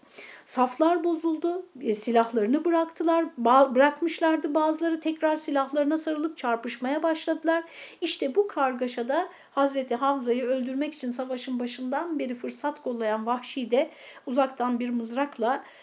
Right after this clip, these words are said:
e, hedefine ulaşmış oldu. Müşrik ordusundan dört kişi, burada isimleri var. E, İbni Ka-, Kamiye, Abdullah bin Şihab, Utbe bin Ebu Vakkas ve Ubey bin Halef de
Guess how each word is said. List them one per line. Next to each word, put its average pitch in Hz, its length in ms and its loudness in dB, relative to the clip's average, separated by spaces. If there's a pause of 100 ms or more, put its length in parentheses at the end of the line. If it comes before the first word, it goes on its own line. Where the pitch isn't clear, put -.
(160)
e, 202 340 2
hedefine 254 640 -2
ulaşmış 240 520 -2
oldu. 202 420 -4 (400)
Müşrik 415 380 2
ordusundan 311 720 2
dört 330 260 2
kişi, 247 280 -6
burada 269 200 -2
isimleri 262 580 -4
var. 240 240 -2 (480)
E, 214 420 2
İbni 277 300 2
Ka-, 240 380 4 (200)
Kamiye, 233 720 0 (200)
Abdullah 262 540 0
bin 262 120 -2
Şihab, 240 500 -4 (100)
Utbe 269 340 -4
bin 233 260 -4
Ebu 240 300 -2
Vakkas 226 480 -2
ve 240 80 4
Ubey 254 380 0
bin 226 100 -4
Halef 285 500 0
de 277 200 -4